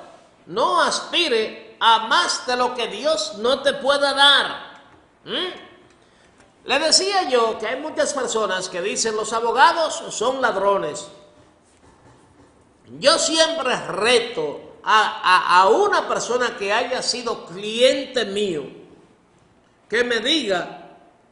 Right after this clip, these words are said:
si yo lo engañé y no le resolví, si me dio dinero y yo no le resolví. El único abogado que devuelve dinero cuando las cosas no se pueden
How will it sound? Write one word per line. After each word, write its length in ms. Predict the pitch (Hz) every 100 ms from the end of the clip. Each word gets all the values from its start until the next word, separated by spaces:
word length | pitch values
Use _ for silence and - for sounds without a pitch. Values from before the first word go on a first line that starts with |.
| _ _
si 360 | - - 226
yo 180 | 180 254
lo 140 | 269 254
engañé 800 | 240 220 196 185 208 214 214 185
y 120 | 175
no 200 | 165 180
le 140 | 180
resolví, 760 | 151 160 160 165 208 285 165 -
si 180 | 254
me 180 | 277 254
dio 220 | 220 285 349
dinero 440 | 349 240 277 247
y 60 | 220
yo 100 | 226
no 80 | 233
le 140 | 226
resolví. 720 | 208 208 196 190 214 170 - - - _ _ _ _ _ _ _ _ _ _ _ -
El 200 | 233 262
único 360 | 392 392 370
abogado 520 | 320 277 254 262 247 233
que 100 | 220
devuelve 560 | 214 180 233 294 269
dinero 460 | 240 214 214 190 175
cuando 360 | 190 208 196 185
las 200 | 180 -
cosas 440 | 233 262 247 214 180
no 180 | 175 240
se 180 | 233 214
pueden 560 | 180 190 151 127 -